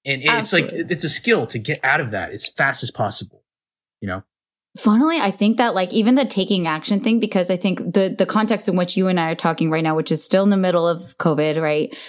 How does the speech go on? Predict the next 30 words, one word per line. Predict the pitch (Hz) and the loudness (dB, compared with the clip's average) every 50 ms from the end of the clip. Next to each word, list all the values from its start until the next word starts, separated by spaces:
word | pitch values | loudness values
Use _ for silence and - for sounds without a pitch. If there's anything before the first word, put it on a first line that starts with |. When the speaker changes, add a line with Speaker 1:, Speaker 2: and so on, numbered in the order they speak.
| - - - - - | -18 -20 -20 -10 -4
Speaker 2:
Um, | - 175 175 175 175 165 160 151 151 156 156 156 - _ _ _ - | 0 0 0 2 0 0 -2 -2 -2 -2 -2 -2 -4 _ _ _ -2
that | - 196 208 - | -2 -2 0 2
taking | - 262 262 277 320 285 - | 2 2 2 4 2 2 2
action, | - 175 175 170 - - 214 208 202 202 202 - - - | 2 0 -2 -2 -2 0 2 2 4 2 0 -2 -2 -2
at | 196 220 | 0 2
least | 240 233 - | 2 2 2
for | - 190 | 2 2
me, | 185 196 208 214 202 196 175 | 2 2 2 2 2 2 2
in | 185 175 | 0 2
terms | - 196 185 175 196 | 2 2 2 2 2
of, | 185 175 | 2 2
like, | 180 170 170 | 2 0 0
how | 151 - - 165 180 190 | -2 -2 -2 0 0 2
to | 202 202 190 185 175 | 2 2 2 2 0
maintain | 165 160 170 170 165 170 160 - - 165 160 160 165 160 165 160 - _ _ _ _ _ _ _ - | 0 0 0 2 2 0 0 0 0 0 0 0 -2 -2 -4 -6 -8 _ _ _ _ _ _ _ 0
my | - 165 170 160 156 | 2 2 2 2 0
drive | 143 - 160 147 151 156 160 160 - | 0 0 0 2 2 2 0 0 0
or, | - 165 170 | 0 0 0
like, | 160 160 156 151 147 | 2 0 0 -2 0
my | - 156 151 147 | 0 0 0 0
performance | - - 160 - - 175 170 170 170 156 156 147 - | -2 -6 -6 -4 -2 0 0 2 0 0 -2 -2 0
or | 156 151 | -2 0
whatever | 147 160 160 160 160 170 | 0 0 0 0 0 0
you, | 165 151 156 147 - | 0 0 0 -4 -2
like, | - 160 151 151 143 - - - _ - | -2 0 -2 -2 -2 -6 -14 -12 _ 0
my | 190 190 185 185 | 2 2 4 2
productivity | 180 180 - - 240 254 262 254 254 - 233 202 202 202 190 | 0 -2 0 2 4 4 4 2 0 0 0 2 2 2 2
in | 180 175 170 | 2 0 0
a | 156 | 0
long, | 151 156 160 165 170 175 175 175 170 165 | 0 2 2 2 0 0 -2 -4 -6 -6